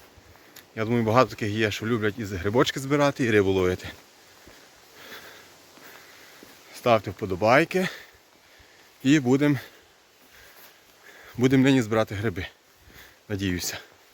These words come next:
Все, палець вверх, вподобайка і по гриби.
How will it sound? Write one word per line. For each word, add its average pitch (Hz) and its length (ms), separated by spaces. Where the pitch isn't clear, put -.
Все, 139 280
палець 107 320
вверх, 151 340
вподобайка 135 640
і 120 80
по 120 120
гриби. 107 340